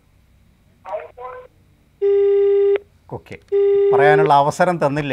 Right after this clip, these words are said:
എനിക്ക്. അതിനു മുമ്പേ തന്നെ കട്ടായി തോന്നണു. by chance കൈ തട്ടിയതാണോ, ഇനി റേഞ്ച് കട്ടായതാണോ, Charge തീർന്നതാണോ, അതോ recharge തീർന്നതാണോ എന്താണെന്നറിയില്ല. വീണ്ടും try ചെയ്യുക കേട്ടോ. Hello.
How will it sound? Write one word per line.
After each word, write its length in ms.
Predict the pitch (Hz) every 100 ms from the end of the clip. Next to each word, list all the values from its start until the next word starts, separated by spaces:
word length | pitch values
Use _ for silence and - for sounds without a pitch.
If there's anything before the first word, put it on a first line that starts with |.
| 123
എനിക്ക്. 180 | 117 135
അതിനു 140 | 131 143
മുമ്പേ 220 | 143 143 156
തന്നെ 140 | 156 151 127
കട്ടായി 300 | 208 127 120
തോന്നണു. 260 | 110 104 92 _ 113
by 80 | 113 110
chance 220 | 131 - 123
കൈ 100 | 120 131
തട്ടിയതാണോ, 480 | 117 135 131 131 135 120
ഇനി 120 | 123 120 123
റേഞ്ച് 260 | 127 131 127
കട്ടായതാണോ, 480 | 127 127 127 131 156 - _ -
Charge 420 | 127 143 151 170 147
തീർന്നതാണോ, 600 | 135 135 131 123 123 151 - _ _ _ _ _ 120
അതോ 160 | 117 143 - _ _ _ 131
recharge 460 | 135 - 170 170 156
തീർന്നതാണോ 440 | 147 139 139 143 160 - _
എന്താണെന്നറിയില്ല. 680 | 127 120 123 135 135 151 165 220 - _ - _ 131
വീണ്ടും 260 | 139 143 151 131
try 140 | 143 135 -
ചെയ്യുക 240 | 127 120
കേട്ടോ. 260 | 139 131 135 - - - - _ _ - 587 - - - - - -
Hello. 200 | 165 175